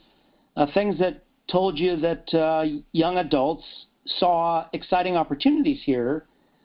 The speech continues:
not just as indicators of interest in the field, but also in the kinds of skills that they want to put to work for themselves. Can you talk a little bit about those kind of signs of interest and, and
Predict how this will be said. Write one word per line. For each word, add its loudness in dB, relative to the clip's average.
not 2
just 0
as 0
indicators 0
of 0
interest -2
in 4
the 2
field, 0
but 0
also 0
in 2
the 0
kinds 0
of 0
skills -2
that -4
they 2
want 2
to -4
put -4
to 2
work 0
for -4
themselves. 0
Can 2
you 0
talk 0
a -2
little 2
bit 2
about -2
those 0
kind 0
of 0
signs 2
of 2
interest -2
and, 0
and -2